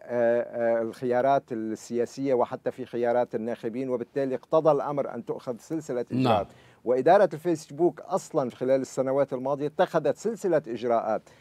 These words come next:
Speaker 1: بالتالي التأثير السياسي والرسمي أصبح واضح على هذه وسائل التواصل، و-، وعلى الأقل من خلال القدرة على
Speaker 2: بالمقارنة بين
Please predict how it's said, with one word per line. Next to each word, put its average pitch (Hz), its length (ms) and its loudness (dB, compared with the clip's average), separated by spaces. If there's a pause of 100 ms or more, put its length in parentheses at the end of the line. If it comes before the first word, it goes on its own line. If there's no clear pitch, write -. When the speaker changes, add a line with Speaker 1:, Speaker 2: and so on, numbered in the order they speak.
(200)
Speaker 1:
بالتالي 226 420 4
التأثير 180 480 0
السياسي 160 760 2
والرسمي 143 680 0
أصبح - 400 -8
واضح 165 400 8
على 123 140 2
هذه 123 520 -2
وسائل 127 360 -4
التواصل، 151 440 -4 (100)
و-، 165 500 0
وعلى 202 280 4
الأقل 180 480 2 (320)
من 151 140 -4
خلال 165 320 2
القدرة 165 480 2
على 143 240 4
Speaker 2:
بالمقارنة 165 560 4
بين 147 160 4